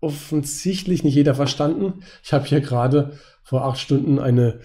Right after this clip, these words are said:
ähm, eine Review gekriegt bei Google Business. Da steht dann: "Mit den Empfehlungen von Wirecard und Air Berlin habe ich bisher viel Geld verloren, Finger weg von diesem Schwachsinn." Okay, und alle anderen Reviews sind irgendwelche Bots und Fakes-Reviews. Das ist, äh,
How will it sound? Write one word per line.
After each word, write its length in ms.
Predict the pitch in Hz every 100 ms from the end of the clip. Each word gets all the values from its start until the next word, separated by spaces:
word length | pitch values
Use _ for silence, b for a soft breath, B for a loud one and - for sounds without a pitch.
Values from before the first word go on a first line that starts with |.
| b b b b - _ - 320
ähm, 440 | 135 120 120 123 131
eine 180 | 127 131
Review 240 | 180 185
gekriegt 440 | 143 143 180 - - -
bei 140 | 120 120
Google 300 | 135 131 120
Business. 680 | 160 165 170 165 - -
Da 80 | 135
steht 200 | - 135
dann: 160 | 127 127
"Mit 80 | 135
den 100 | 139
Empfehlungen 540 | 127 - 135 151 147
von 200 | 135 123
Wirecard 520 | 104 143 147 151 143
und 100 | 131
Air 160 | 135 131
Berlin 380 | 120 120 160 139
habe 100 | 135
ich 140 | 135
bisher 420 | 131 131 127 127 b b b b _
viel 260 | - 170 131
Geld 240 | 180 208
verloren, 540 | - 160 147 147 151
Finger 460 | 143 - 185 202 151
weg 180 | 165 165
von 180 | 151 147
diesem 240 | 135 131
Schwachsinn." 800 | 131 135 165 - 127 139 156 - B B B B
Okay, 240 | - - 156
und 80 | 143
alle 180 | 143
anderen 240 | 135 139 139
Reviews 460 | 135 131 139 135
sind 180 | 135 127
irgendwelche 400 | 127 127 123 120
Bots 480 | 113 143 143 - -
und 220 | 127 110
Fakes-Reviews. 760 | - 156 165 - 165 165 170 170
Das 140 | 127
ist, 300 | 120 110 -
äh, 320 | - 78 139